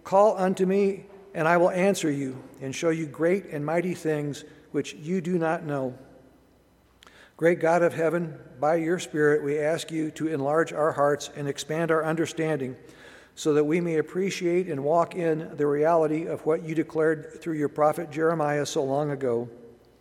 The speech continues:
"You are our God. We are your people. You have forgiven our sins. You do not remember, and you will not remember our sins." You encourage us to embrace our relationship with you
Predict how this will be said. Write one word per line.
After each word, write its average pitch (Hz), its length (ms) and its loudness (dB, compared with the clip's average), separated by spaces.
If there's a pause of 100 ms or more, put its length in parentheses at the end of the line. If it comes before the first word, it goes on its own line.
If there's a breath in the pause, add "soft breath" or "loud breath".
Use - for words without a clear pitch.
(360)
"You 180 380 0
are 139 180 0
our 156 280 4
God. 143 440 2 (420 loud breath)
We 151 200 4
are 151 100 6
your 151 200 4
people. 156 460 -2 (540 loud breath)
You 170 200 -2
have 160 340 4
forgiven 165 460 2
our 139 200 0
sins. 135 460 -4 (320 loud breath)
You 170 160 -4
do 170 220 0
not 196 240 4
remember, 180 640 0
and 165 180 -4
you 170 140 -2
will 196 200 6
not 180 200 2
remember 147 480 -2
our 139 140 0
sins." 135 520 -8 (580 soft breath)
You 156 140 0
encourage 175 460 2
us 180 220 4
to 180 180 -2
embrace 170 420 0
our 165 140 0
relationship 160 760 0
with 143 240 0
you 139 220 -4